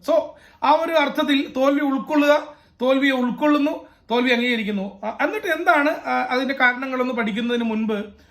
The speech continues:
നമുക്ക് അതിന്റെ പോസിറ്റീവ്സ് എടുക്കാം. Lot of positives. എനിക്ക് തോന്നുന്നു സംഭവിച്ചതെല്ലാം നല്ലതിന്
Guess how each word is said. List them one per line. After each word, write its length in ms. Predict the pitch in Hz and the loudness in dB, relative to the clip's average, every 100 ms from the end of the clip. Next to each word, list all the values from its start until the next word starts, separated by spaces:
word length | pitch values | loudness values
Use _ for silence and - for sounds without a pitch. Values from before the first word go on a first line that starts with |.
| _ _ | _ _
നമുക്ക് 160 | 294 339 | -4 2
അതിന്റെ 160 | 330 311 | 2 2
പോസിറ്റീവ്സ് 680 | 269 226 240 247 190 254 208 | 2 2 2 0 -2 0 0
എടുക്കാം. 200 | 196 214 | -2 2
Lot 140 | 330 | 2
of 260 | 359 202 254 | 2 0 -2
positives. 380 | 214 202 208 | 0 -2 -4
എനിക്ക് 180 | 220 262 | -4 -2
തോന്നുന്നു 560 | 269 262 285 220 - - _ _ _ - | -2 0 0 -2 -6 -18 _ _ _ -2
സംഭവിച്ചതെല്ലാം 760 | 226 302 311 302 302 294 277 | 2 2 0 2 4 4 0
നല്ലതിന് 480 | 254 247 262 254 247 | 0 2 2 2 -4